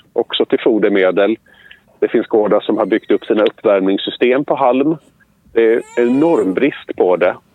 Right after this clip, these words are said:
eh, i stora delar av landet. Eh, ja, och sen grönsaksproduktioner, att man kanske har kommit igång jättefint på vårarna och mycket sådder och sånt kommer upp.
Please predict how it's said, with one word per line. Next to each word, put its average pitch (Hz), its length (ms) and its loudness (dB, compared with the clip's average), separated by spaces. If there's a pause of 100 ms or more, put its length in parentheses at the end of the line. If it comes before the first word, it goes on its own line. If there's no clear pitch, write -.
eh, - 560 -2
i - 20 -2
stora 107 240 0
delar 104 340 0
av 98 100 0
landet. 87 360 0 (420)
Eh, 101 60 -14 (560)
ja, 135 100 -4
och - 180 -8
sen 123 160 0
grönsaksproduktioner, 113 960 0
att 113 160 -2
man 117 200 -2 (520)
kanske - 300 -4
har 135 80 0
kommit 120 360 -2
igång 117 260 0
jättefint 113 480 -2
på 120 100 -2
vårarna 104 600 0
och 101 300 -2
mycket 113 320 -4
sådder 104 340 0
och 120 80 -2
sånt 98 260 -4
kommer 104 260 0
upp. - 280 -2